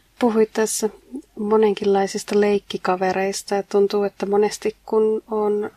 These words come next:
erilaisia seksuaalivähemmistöjen lapsuuskuvauksia lukenut, niin siellä toistuu tämmöiset ehkä sukupuolelle epätyypilliset leikit, mutta sitten myös erilaisuuden ja ulkopuolisuuden kokemukset. Niin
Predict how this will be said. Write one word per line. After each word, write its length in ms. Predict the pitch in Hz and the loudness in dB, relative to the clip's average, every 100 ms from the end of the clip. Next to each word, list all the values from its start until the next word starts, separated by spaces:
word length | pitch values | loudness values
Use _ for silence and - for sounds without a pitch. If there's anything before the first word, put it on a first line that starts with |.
| - | -12
erilaisia 640 | 214 208 202 202 - 214 | -8 -4 -4 -6 -4 -4
seksuaalivähemmistöjen 1200 | 208 214 - 214 208 196 196 196 196 196 - 196 196 | -4 -8 -6 -2 -2 -2 -2 -2 -2 -4 -2 0 0
lapsuuskuvauksia 1200 | 196 - 196 - 196 190 196 - - 202 202 - | -4 -2 -2 -2 -4 -2 -4 -6 -4 -2 -2 -4
lukenut, 640 | 202 190 196 - 202 196 196 | -8 -4 -4 -2 0 0 -2
niin 200 | 202 190 | -4 -2
siellä 260 | - 190 185 | -2 -6 -6
toistuu 520 | - 185 185 - 196 | -6 -6 -6 -6 -6
tämmöiset 560 | 190 190 196 190 202 - _ | -4 -2 -2 -4 -6 -8 _
ehkä 300 | 190 - 202 | -8 -6 -6
sukupuolelle 720 | - 180 190 190 185 185 180 | -6 -4 -4 -2 -2 -2 -4
epätyypilliset 840 | 196 202 196 190 180 180 180 190 190 | -4 -6 -2 -2 -2 -4 -4 -6 -2
leikit, 560 | 185 185 180 196 - | -2 -2 -2 -6 -6
mutta 320 | 185 185 - | -8 -8 -10
sitten 380 | 190 180 - 185 | -10 -10 -6 -2
myös 520 | 180 180 185 190 - - | 0 0 -4 -6 -10 -14
erilaisuuden 840 | - 220 214 214 202 202 208 202 202 | -8 -6 -2 0 0 0 0 0 0
ja 100 | 196 | 0
ulkopuolisuuden 920 | 196 190 175 190 185 185 214 196 196 | -2 -2 -6 -4 -4 -2 -2 -2 -2
kokemukset. 800 | 190 - 202 202 - - 208 - | -4 -4 -2 -2 -4 -8 -10 -6
Niin 180 | 196 | -6